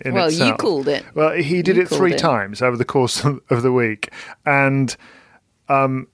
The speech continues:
Speaker 1: I, I, I found it hilarious against Stefanos Tsitsipas that, because it's, it starts to remind me of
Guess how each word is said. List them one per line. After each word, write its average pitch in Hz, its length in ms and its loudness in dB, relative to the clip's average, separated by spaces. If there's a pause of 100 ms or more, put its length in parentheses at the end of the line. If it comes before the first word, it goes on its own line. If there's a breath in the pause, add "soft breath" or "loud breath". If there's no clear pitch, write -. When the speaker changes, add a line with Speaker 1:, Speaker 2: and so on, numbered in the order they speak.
(640)
Speaker 1:
I, 131 220 0 (100)
I, 143 300 0
I 139 140 2
found 151 280 0
it 135 160 -6 (360)
hilarious 139 920 0
against 113 480 -4
Stefanos 120 480 -2
Tsitsipas 107 720 -8
that, - 360 0
because 143 340 0 (440 loud breath)
it's, - 240 -2 (240)
it 147 120 0
starts 180 400 -2
to 156 120 0
remind 151 280 0
me 143 100 0
of 117 360 -2